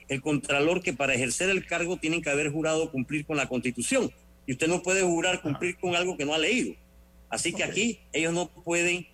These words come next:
Speaker 1: hacer gala de una ignorancia inexcusable. Ellos están violando la Constitución descaradamente porque los gobiernos de la República Popular China,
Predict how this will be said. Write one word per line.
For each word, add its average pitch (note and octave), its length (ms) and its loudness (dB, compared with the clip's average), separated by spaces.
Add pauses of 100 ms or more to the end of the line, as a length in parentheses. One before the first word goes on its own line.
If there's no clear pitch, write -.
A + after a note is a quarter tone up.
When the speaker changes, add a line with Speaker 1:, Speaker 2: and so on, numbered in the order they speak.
(140)
Speaker 1:
hacer D#3+ 360 -2
gala E3 320 2
de D3+ 100 0
una E3 120 -2
ignorancia D#3 560 0
inexcusable. C3 720 -2 (300)
Ellos D3 160 0
están C3+ 180 2
violando C3 520 4
la A2 120 0
Constitución G#2+ 760 -4 (100)
descaradamente D3 680 0
porque B2+ 260 -6
los A#2 120 0
gobiernos C#3+ 420 0
de B2+ 40 2
la A#2+ 100 2
República F#3+ 460 -4
Popular C#3 380 -2
China, F#2 360 -2